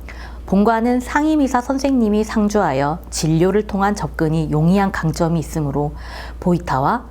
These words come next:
보바스 등의 물리치료 접근을 통해 뇌신경 발달을 통한 결정적 시기를 놓치지 않고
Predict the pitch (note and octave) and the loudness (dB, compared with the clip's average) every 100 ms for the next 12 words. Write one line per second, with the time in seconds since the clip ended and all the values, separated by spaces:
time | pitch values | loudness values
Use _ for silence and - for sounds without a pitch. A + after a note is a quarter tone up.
0 | - - G3 A#3+ A#3+ C4+ A#3 F3+ F#3 G#3 | -12 -2 2 2 0 -2 0 2 2 2
1 | A3 D#3+ F#3 A#3+ - B3 A#3 E3+ - E3 | 2 2 2 2 0 2 2 0 0 -2
2 | E3 - D3 E3+ - - - - - F3 | -2 -2 0 0 -2 -8 -18 -6 0 2
3 | F3 B3+ C4+ C4 F#3 E3 - F3 F#3 F#3 | 4 4 4 2 2 0 0 0 0 0
4 | F3 F3 F#3 - E3 D3+ G#3+ A3+ A3+ - | 0 2 0 -2 -2 0 2 2 0 -2
5 | F#3+ F3+ G3 E3+ C#3 - F#3 F#3+ D3+ C3 | 0 2 2 2 0 -2 -2 0 -2 -2
6 | - C#3 | -6 -6